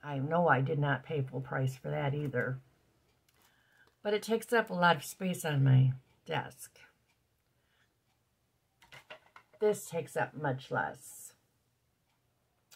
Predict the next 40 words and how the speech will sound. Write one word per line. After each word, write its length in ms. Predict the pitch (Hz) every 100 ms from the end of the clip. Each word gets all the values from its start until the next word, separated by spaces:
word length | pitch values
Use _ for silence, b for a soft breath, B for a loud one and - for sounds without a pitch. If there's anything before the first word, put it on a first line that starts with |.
| _ _ _ _
So 140 | - 196
I 80 |
think 280 | 190 226 233
what 120 | 226
I'm 100 | 196
gonna 180 | 180 175
do 260 | 175 175 170
is 120 | 165
I'm 60 | 160
gonna 180 | 165
leave 240 | 156 160 143
this 240 | 208 220
one 140 | 226 196
on 200 | 190 196
my 160 | 196
desk. 560 | 175 160 143 151 - - _ b b b b 175
I 60 |
will 160 | 160 170
put 360 | - 233 -
hooks 360 | 143 220 226 -
in 140 | 214
it 100 | 214
that 160 | - 190
I 220 | 185 175
use. 540 | 160 180 180 175 - - _ _ _ _ _ _ _ _ _ _ _ _ _ _ _
Well, 120 | 254 294
actually, 180 | 190
I 80 | 190
don't 160 | 202 180
use 160 | 208
a 60 | 165
lot 240 | 170 180
of 60 | 156
those 240 | 175 170
hooks 260 | - 180 -
very 240 | 175 165
often 400 | 170 208 214 151
because, 480 | 151 147 175 175 -
you 100 | 220
know, 360 | 196 156 160 170